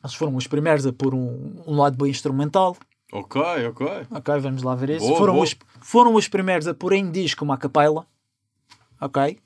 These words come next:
Speaker 1: Isto são coisas que hoje em dia já não se faz. E uma das
Speaker 2: Muitas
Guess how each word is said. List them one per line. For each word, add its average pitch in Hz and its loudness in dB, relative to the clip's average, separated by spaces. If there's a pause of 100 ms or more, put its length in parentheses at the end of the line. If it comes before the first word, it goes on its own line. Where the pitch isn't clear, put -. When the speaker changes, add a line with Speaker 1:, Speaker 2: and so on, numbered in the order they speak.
Speaker 1:
Isto - -8
são 135 -4
coisas 131 -2
que - -18 (440)
hoje 190 4
em 208 4
dia 202 6
já 180 0
não 175 -2
se - -6
faz. 143 2 (280)
E 147 2
uma 214 6
das 190 2
Speaker 2:
Muitas 202 -4